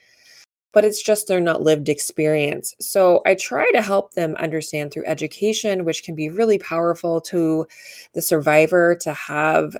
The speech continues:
their partner or caregiver really invest that time with a provider or just educating themselves in general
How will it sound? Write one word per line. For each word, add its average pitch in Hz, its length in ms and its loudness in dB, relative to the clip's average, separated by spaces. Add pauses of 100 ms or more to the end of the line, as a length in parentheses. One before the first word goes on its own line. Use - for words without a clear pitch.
their 147 380 -2
partner 196 480 0
or 147 160 0
caregiver 170 840 0 (220)
really 240 280 -4
invest 156 460 -4
that 151 220 -8
time 156 500 -6
with 151 140 -8
a - 60 -18
provider 165 680 0
or 160 200 2
just - 240 -8
educating 185 460 2
themselves 147 580 -4
in 165 160 -2
general 151 580 -4